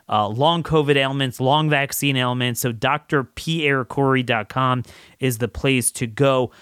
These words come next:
I wanna start off with what you're seeing with R S V, because I saw you tweet out about your twelve-year-old daughter, and I have my, my two-year-old daughter just got R S V.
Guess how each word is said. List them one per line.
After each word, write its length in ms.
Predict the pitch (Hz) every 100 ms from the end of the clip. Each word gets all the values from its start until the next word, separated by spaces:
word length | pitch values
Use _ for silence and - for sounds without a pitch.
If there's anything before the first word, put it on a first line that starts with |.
| - _ -
I 100 | 170
wanna 360 | 175 294 320
start 480 | - - 160 156 151 -
off 360 | 131 123 -
with 200 | 131 117
what 240 | 113 143 147
you're 200 | 131 123
seeing 440 | - 143 135 127
with 160 | 120 -
R 220 | 123 120
S 160 | 107 -
V, 160 | 131
because 280 | 123 - 123
I 60 | 117
saw 220 | - 190
you 180 | 185 147
tweet 320 | - 143 139
out 180 | 123 127
about 220 | 120 120
your 220 | 117 113 - - - -
twelve-year-old 580 | - 160 131 131 113 104
daughter, 400 | 151 151 139 127
and 220 | 113 117
I 140 | 135
have 440 | 131 131 123 113 113
my, 280 | 110 107 110
my 140 | 107
two-year-old 480 | - 196 175 151 127
daughter 320 | 143 139 139
just 200 | 123 117
got 200 | 139 127
R 180 | 123 123
S 160 | 110
V. 440 | - 131 123 117